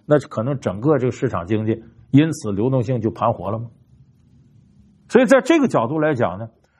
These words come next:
强制社保会产生了强制盘活储蓄的这么一个概念，就家里头会把这钱拿出来给孩子花。其实你这一看呢，也是中国目前解决很多问题的一个刚性办法。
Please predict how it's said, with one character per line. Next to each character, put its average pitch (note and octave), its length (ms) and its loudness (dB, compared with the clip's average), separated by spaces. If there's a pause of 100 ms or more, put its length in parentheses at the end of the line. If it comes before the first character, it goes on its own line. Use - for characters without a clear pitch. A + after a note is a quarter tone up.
(140)
强 D#3 260 2
制 G3 100 4
社 F#3+ 180 2
保 C#2 280 -8 (120)
会 E3 200 2
产 F#2 280 -4
生 C3+ 200 0
了 C3+ 100 0 (240)
强 C3+ 380 0
制 A#3 180 4
盘 A2+ 320 -6
活 A2 160 -2
储 E2+ 200 -12
蓄 F#2 200 -10
的 E2+ 100 -6
这 E2+ 120 -6
么 D2 80 -14
一 C2+ 60 -14
个 C2+ 100 -12
概 C2 200 0
念， - 180 -18 (2000)
就 E3+ 100 6
家 F#3+ 240 4
里 D3 100 0
头 C3 120 2
会 D#3 120 4
把 A#2 140 0
这 A#2 100 -4
钱 B2+ 240 0
拿 F#2 180 -4
出 A2 120 -2
来 F#2 120 -4 (380)
给 G2+ 100 0
孩 F2+ 220 0
子 A2+ 80 2
花。 C2+ 240 -8 (300)
其 B3 180 4
实 B3+ 180 4
你 F3+ 140 2
这 A#3+ 160 2
一 D3+ 180 2
看 D3 240 2
呢， A2+ 80 -4
也 F2 220 -4
是 E3 120 4
中 G3+ 180 0
国 C3+ 100 2
目 E3+ 140 -2
前 D3+ 200 0
解 E2+ 220 -4
决 B2+ 120 2
很 F2+ 180 -6
多 B2 100 -2
问 E3 160 0
题 G2+ 180 0
的 C3 140 0 (320)
一 D#3 100 6
个 E3+ 120 4
刚 E3 240 0
性 C#3+ 180 -6
办 C3+ 200 -2
法。 - 180 -18